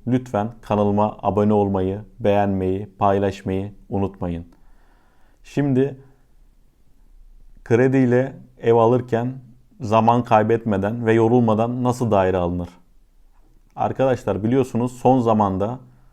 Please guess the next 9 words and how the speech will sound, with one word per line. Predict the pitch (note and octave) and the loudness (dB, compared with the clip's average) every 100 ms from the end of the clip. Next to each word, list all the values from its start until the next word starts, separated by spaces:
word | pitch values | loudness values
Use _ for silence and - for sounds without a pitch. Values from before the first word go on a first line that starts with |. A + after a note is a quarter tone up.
| _ - - - _ | _ -20 -20 -20 _
sıfır | - B2 B2+ | -10 -4 0
altmış | A#2 - A2+ - | 0 0 -6 -2
dokuz, | F#2+ G#2 G2+ - - - | -2 -2 -4 -8 -20 -20
sıfır | - A#2+ A#2 A#2+ | -8 -4 -2 -2
yetmiş | A#2 G#2+ A2 G2+ | -2 -2 -4 -4
dokuz, | G2+ G#2 A2 | -4 -2 -6
sıfır | - A2+ B2+ | -6 -4 -2
seksen | A2 A2 - A2 G#2+ | -2 -4 -2 0 0
dokuz | G2 A#2+ A#2+ | 0 -2 -8